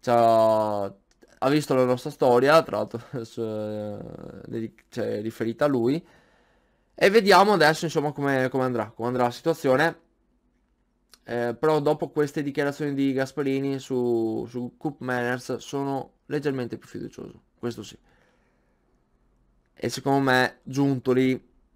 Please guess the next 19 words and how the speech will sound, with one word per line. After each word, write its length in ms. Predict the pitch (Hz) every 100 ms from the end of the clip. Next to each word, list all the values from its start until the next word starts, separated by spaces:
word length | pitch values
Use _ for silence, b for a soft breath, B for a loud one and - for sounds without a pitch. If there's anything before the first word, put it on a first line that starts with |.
| _ _ _ _ _ -
ha 100 | 120
lavorato 480 | 123 127 127 123
sotto, 480 | 117 - 131 127 -
con 160 | 135 220
i 100 | 180
tempi 320 | 180 180 160
che 120 | -
magari 340 | 139 139 143 139
possiamo 500 | 131 - 139 135 131
anche 200 | 135 123
criticare 560 | 127 120 - 123 123
e 20 |
quant'altro, 760 | 123 120 120 113 110 104 110 101 b b b b b b b _ _ _ _ _
però 280 | 170 214 208
sono 160 | 220
dell'idea 720 | 208 190 170 180 175 180 180 180 b
che 120 | - 147
alla 100 | 139
lunga 580 | 139 139 131 131 135